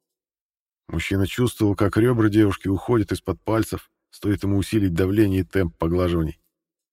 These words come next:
Это волновало и сбивало с толку. Будто она, будто он нравится ей.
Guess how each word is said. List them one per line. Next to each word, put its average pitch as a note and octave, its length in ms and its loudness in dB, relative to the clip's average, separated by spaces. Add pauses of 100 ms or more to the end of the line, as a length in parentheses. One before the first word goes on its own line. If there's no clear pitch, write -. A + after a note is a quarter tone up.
(260)
Это F2 220 -4
волновало E2+ 640 2
и F#2+ 60 0
сбивало G2 420 0
с - 100 -12
толку. G2+ 460 -4 (400)
Будто G2 320 0
она, A2 320 2 (960)
будто E2 300 -4
он G2 180 0 (1120)
нравится E2 500 -2
ей. F2+ 240 -4